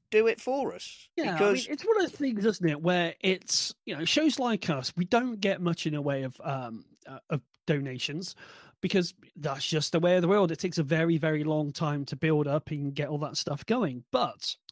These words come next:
Speaker 2: every little penny helps. And, but it amazes me in a way, like, you know, why haven't PayPal sort of jumped on this? I mean, this would be right up in the wheelhouse.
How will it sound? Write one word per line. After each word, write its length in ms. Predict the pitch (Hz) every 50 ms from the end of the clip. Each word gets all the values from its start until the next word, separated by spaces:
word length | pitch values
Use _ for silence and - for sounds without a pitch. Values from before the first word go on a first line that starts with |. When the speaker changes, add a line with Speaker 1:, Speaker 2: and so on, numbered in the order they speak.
| _ _
Speaker 2:
every 480 | - 165 196 190 175 - 190 220 208 185
little 340 | 135 165 165 165 156 180 151
penny 440 | - - 165 160 147 147 139 135 135
helps. 560 | 131 - 180 165 151 135 - - - - - - - - - - - - - - -
And, 220 | 262 277 311 254
but 120 | 247 294 339
it 160 | 302 302 302
amazes 380 | 330 330 359 392 330 285 -
me 260 | 294 240 220 220 - - _ _ _ -
in 100 | 247 240
a 60 | 220
way, 240 | 226 262 277 269 233
like, 240 | 214 202 196 185
you 60 | 233 220
know, 100 | 180 156
why 200 | 190 - 415 370 -
haven't 320 | 392 349 349 320 262 -
PayPal 560 | - - 285 381 453 - - 214 170 151 143
sort 200 | - - 160 147
of 120 | 156 151 -
jumped 380 | - 165 143 143 156 - -
on 160 | 160 147 139 131
this? 200 | 131 127 - -
I 60 | 139
mean, 200 | 135 135 131 131
this 260 | 135 190 226 226 -
would 180 | - 330 285 - -
be 240 | 165 143 143 123 127
right 260 | 151 156 147 135 -
up 140 | - - -
in 120 | 156 143
the 180 | 143 139 143 139
wheelhouse. 640 | 151 151 143 131 127 143 139 143 214 240 - -